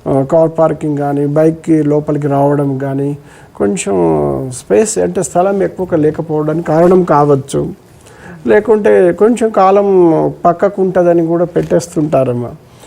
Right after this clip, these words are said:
అది చాలా పెద్ద దోషం. ఎందుకంటే ఈశ్వర స్థానం పూర్తి ఈశాన్యంలో ఎట్టి పరిస్థితులు కాంపౌండ్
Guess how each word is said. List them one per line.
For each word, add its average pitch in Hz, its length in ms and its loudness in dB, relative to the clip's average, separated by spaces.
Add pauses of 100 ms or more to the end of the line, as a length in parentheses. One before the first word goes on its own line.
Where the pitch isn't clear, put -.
(200)
అది 170 260 -2
చాలా 185 520 2
పెద్ద 202 260 0
దోషం. 165 440 -2 (1000)
ఎందుకంటే 208 440 2
ఈశ్వర 208 520 0
స్థానం 170 520 0
పూర్తి 220 600 0
ఈశాన్యంలో 175 960 0 (340)
ఎట్టి - 720 -2
పరిస్థితులు 196 560 0
కాంపౌండ్ 175 640 0